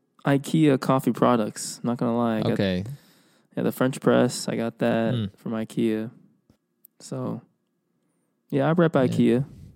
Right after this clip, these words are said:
Speaker 2: Yeah, yeah. Oh, I, I saw, I saw your, uh, coffee mugs in his video.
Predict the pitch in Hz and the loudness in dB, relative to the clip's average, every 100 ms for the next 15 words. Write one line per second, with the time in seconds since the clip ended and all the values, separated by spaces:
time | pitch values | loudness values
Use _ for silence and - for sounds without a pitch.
0 | _ _ _ _ - - 104 104 101 95 | _ _ _ _ -10 -4 -2 0 0 0
1 | 104 123 113 101 117 139 135 120 104 123 | 0 2 2 0 0 2 2 2 0 -2
2 | 151 139 123 110 104 98 98 131 151 165 | 0 0 2 2 2 2 0 0 0 0
3 | 117 104 98 90 - 104 104 92 117 127 | 2 2 0 -4 -6 -4 -2 0 0 2
4 | 95 87 101 | 0 -2 -4